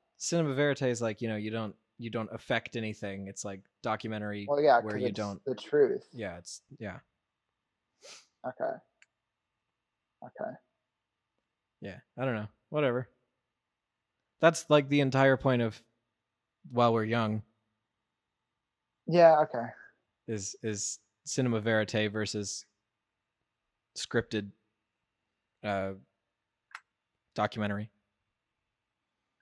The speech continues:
Speaker 2: And the point is that it doesn't matter.
Speaker 1: Yep. <laughs> Yep. Sure enough.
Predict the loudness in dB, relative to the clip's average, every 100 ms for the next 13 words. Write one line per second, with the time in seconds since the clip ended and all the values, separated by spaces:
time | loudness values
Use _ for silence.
0 | _ -6 -2 0 4 4 6 6 6 6
1 | 8 8 6 4 4 2 -6 -14 _ _
2 | _ -20 _ _ _ _ -20 0 4 4
3 | 0 _ _ _ _ _ _ _ _ -14
4 | -4 -4 -6 _ _ _ _ _ -4 -4
5 | -4 _ _ _ _ _ _ -12 -4 -2
6 | -2 -4